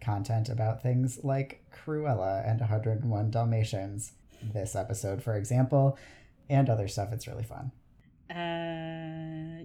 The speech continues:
Speaker 2: yeah.
Speaker 1: I've just been going rogue on you for the last bunch of outros. I'm just like, "Here's some stuff that came into my mind to say." And you're like, "Here's our outline, Lark. What are you <laughs> doing?" I'm sorry.
Speaker 2: No, it's all right.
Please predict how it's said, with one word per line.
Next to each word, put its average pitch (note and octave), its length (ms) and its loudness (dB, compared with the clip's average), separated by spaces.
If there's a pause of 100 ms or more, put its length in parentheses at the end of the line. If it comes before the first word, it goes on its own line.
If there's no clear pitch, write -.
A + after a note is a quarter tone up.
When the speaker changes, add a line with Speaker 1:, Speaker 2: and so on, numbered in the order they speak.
Speaker 2:
yeah. F#3 280 -2 (380)
Speaker 1:
I've C3 60 6
just - 140 -4
been F#3+ 160 4
going A#2+ 280 8
rogue F#2+ 380 0
on F#2+ 200 0
you F#2+ 220 0
for A2 80 -2
the A#2 120 0
last G2+ 600 0
bunch G2 260 2
of G#2 240 -4
outros. G2 640 0
I'm G#2 120 0
just A#2+ 140 0
like, A#2+ 180 6
"Here's A3 280 6
some B2+ 140 4
stuff D3+ 340 4
that - 120 2
came D3 200 6
into D#3 200 4
my C#3+ 120 8
mind C#3+ 300 6
to D3 60 2
say." C#3 480 6
And A2+ 100 4
you're A#2 100 6
like, A#2 160 8
"Here's D#3 280 0
our A#2 320 4
outline, A2+ 720 4
Lark. G#2+ 480 2
What A#2 160 4
are - 20 8
you C#3+ 120 8 (200)
<laughs> - 200 0
doing?" - 840 4
I'm A3 120 -2
sorry. - 960 -2 (300)
Speaker 2:
No, D#4+ 180 10
it's D#4+ 140 6
all E4 80 10
right. A#3 220 10